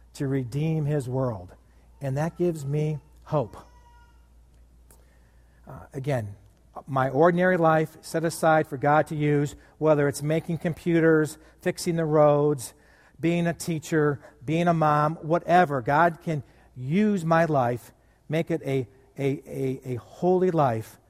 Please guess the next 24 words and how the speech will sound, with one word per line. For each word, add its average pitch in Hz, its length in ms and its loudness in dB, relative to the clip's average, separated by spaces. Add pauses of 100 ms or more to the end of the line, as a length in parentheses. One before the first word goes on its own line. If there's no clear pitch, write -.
(260)
to - 180 -14
impact 139 480 -4
his 127 140 -6
world. 110 440 -10 (600)
And 131 80 -6
that's 156 180 -6
what 165 60 -4
he 160 60 -2
does 151 380 -4 (400)
in 135 280 -6 (120)
baptism. 117 680 -6 (600)
Simple 151 380 -6
water 139 520 0 (300)
being 131 220 -6
used 120 460 -4 (360)
in 117 140 -10
a 117 60 -10
signif-, 120 480 -10
in 117 160 -10
a, 120 240 -12
I 131 80 -4
mean, 120 160 -8
ordinary 185 380 6
water 151 440 2